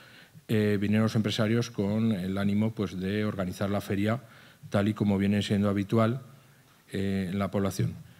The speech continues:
Entonces, eh, nosotros lo que le planteamos es que este año, como, digamos, las, los dos días de fiesta mayor, que son el doce y el trece,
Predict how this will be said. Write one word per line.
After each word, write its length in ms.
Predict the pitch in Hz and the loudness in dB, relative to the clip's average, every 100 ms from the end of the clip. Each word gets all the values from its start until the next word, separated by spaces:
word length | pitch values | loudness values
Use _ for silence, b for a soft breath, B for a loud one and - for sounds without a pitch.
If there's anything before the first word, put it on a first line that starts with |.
| b - | b -10
Entonces, 560 | - 101 120 113 - - | -4 0 2 2 0 -4
eh, 600 | 107 104 101 101 98 98 | -2 0 0 0 0 -2
nosotros 440 | 98 92 101 113 113 | -2 -2 -2 0 2
lo 200 | 110 98 | 0 0
que 460 | 101 98 95 92 | -2 0 0 -2
le 120 | 92 92 | -2 -2
planteamos 760 | 101 92 101 107 110 117 - - | -2 -2 0 2 4 2 -2 -8
es 240 | 98 - | -6 -6
que 220 | - 107 | -2 0
este 380 | 101 98 - 110 | 0 -4 -2 0
año, 360 | 107 110 117 - - | 2 2 0 -4 -16
como, 720 | - 95 95 95 95 95 95 87 | -4 -2 -2 -2 -4 -2 -4 -4
digamos, 480 | 92 101 104 104 - | -4 -2 -2 -4 -10
las, 340 | 92 95 92 - B B B B B B | -8 -6 -6 -10 B B B B B B
los 160 | 98 95 | -4 0
dos 160 | 104 101 | 0 2
días 200 | 107 101 | 2 2
de 80 | |
fiesta 300 | 95 95 - | 0 -4 -2
mayor, 340 | 95 95 113 120 | -2 0 0 0
que 80 | 95 | 0
son 160 | 101 | -4
el 100 | 92 | -4
doce 180 | 95 95 | -4 -4
y 40 | 90 | -6
el 60 | |
trece, 340 | 110 - 98 | -4 -2 -4